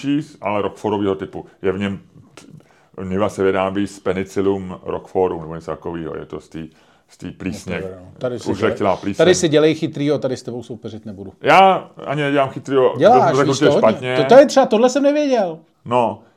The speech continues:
Speaker 1: ale co ti chci říct?
Speaker 2: No.
Speaker 1: Takže jsem se snažil vygooglovat. A
Speaker 2: No.
Speaker 1: jsou dva disentní názory na to, jak se jmenuje Niva.
Speaker 2: To je jako na lítání. No.
Speaker 1: No. Jeden názor říká, to ti řeknu přesně, že z název Niva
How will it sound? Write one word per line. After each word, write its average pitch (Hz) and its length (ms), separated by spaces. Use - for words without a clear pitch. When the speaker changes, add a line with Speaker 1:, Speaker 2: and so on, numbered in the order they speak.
Speaker 1:
ale 180 300
co 190 120
ti 185 120
chci 190 140
říct? 214 380
Speaker 2:
No. 139 100
Speaker 1:
Takže 143 160
jsem 175 140
se 160 40
snažil 175 220
vygooglovat. 135 600
A - 40
Speaker 2:
No. 107 40
Speaker 1:
jsou 147 200
dva 147 160
disentní 156 460
názory 170 540
na 104 80
to, 110 260
jak 98 120
se - 100
jmenuje 107 220
Niva. 85 320
Speaker 2:
To 170 60
je 160 80
jako 170 160
na 180 80
lítání. 151 460
No. 180 240
Speaker 1:
No. 127 280
Jeden 156 300
názor 180 320
říká, 123 480
to 131 120
ti 147 120
řeknu 139 240
přesně, 120 580
že 127 320
z 110 140
název 151 520
Niva 143 480